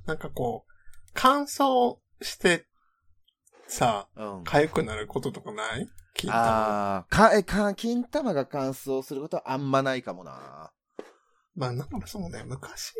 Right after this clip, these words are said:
Speaker 1: うん。なんか皮がパリパリになった時やったんだよな。
Speaker 2: ええー。なんか、
Speaker 1: なんだったんだろう。
Speaker 2: 保湿が必要なのかもね、金玉もね。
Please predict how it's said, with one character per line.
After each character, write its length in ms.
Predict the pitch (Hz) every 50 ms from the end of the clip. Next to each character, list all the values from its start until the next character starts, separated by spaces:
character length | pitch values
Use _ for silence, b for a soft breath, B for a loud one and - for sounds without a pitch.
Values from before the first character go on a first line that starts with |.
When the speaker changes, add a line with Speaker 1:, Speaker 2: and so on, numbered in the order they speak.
| 427 403 - - - 226
Speaker 1:
う 80 | 202 -
ん。 440 | 147 135 127 120 113 107 101 104 101 _ b b b b b b b b b b b b b b b b b -
な 80 | - 220
ん 20 |
か 100 | - 135
皮 320 | 135 - 170 233 285 269 -
が 60 | 180
パ 140 | - - 135
リ 80 | 143 139
パ 120 | 143 151
リ 60 | 170
に 60 | 202 185
な 80 | 139
っ 20 | 135
た 80 | -
時 240 | - - - - -
や 60 | 107
っ 60 | 101 _ -
た 120 | - 120
ん 60 | 117
だ 60 | 104
よ 140 | 98 95 -
な。 220 | - 143 120 117 117
Speaker 2:
え 760 | 110 113 120 120 117 113 113 113 113 110 110 107 107 107 107
え 20 | 104
ー。 60 | - - _ _ _ _ _ _ _ _ _ _ _ _ _ -
な 100 | - 113
ん 60 | 110 -
か、 300 | - 95 92 87 90 - -
Speaker 1:
な 120 | 127 131
ん 60 | 143
だ 60 | 147 135
っ 80 | -
た 0 |
ん 0 |
だ 80 | - 117
ろ 80 | 107
う。 20 | -
Speaker 2:
保 140 | - 139 127
湿 520 | - - - - - 123 120 120 117 110 -
が 100 | 123 117
必 200 | - - - 127
要 40 | 120
な 120 | 127 131
の 60 | 123
か 120 | - 95 85
も 100 | 90 95
ね、 140 | 113 123
金 180 | - - 101 98
玉 240 | 87 92 87 87 82
も 100 | 80 80
ね。 220 | 85 92 95 90